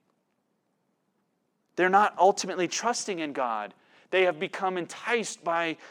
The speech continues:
the world. Jesus says, "If we listen to him with divided ears, we will lose him and we will lose our life."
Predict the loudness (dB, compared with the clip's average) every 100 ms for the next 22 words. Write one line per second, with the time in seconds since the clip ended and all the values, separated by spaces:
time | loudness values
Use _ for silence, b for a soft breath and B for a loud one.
0 | B -4 0 2 4 2 0 -10 -20 _
1 | _ _ _ _ _ _ _ _ _ _
2 | _ _ _ -20 -4 0 2 2 8 8
3 | 8 4 0 2 2 2 -2 -2 0 2
4 | 0 -4 B B -2 0 2 4 4 4
5 | -2 -2 2 2 2 -2 -2 -2 0 2
6 | 2 0 -4 -8 -6 -4 -6 -8 -8 -6
7 | -4 -2 -2 -4 -6 -4 -4 -4 -6 -10
8 | -12 -20